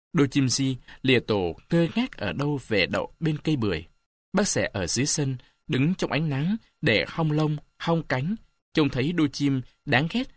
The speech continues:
liền bay vù lên nóc nhà và kêu choe choé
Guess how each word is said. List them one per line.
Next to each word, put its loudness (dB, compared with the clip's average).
liền 2
bay 0
vù 0
lên 0
nóc -2
nhà -2
và 4
kêu 0
choe 0
choé 0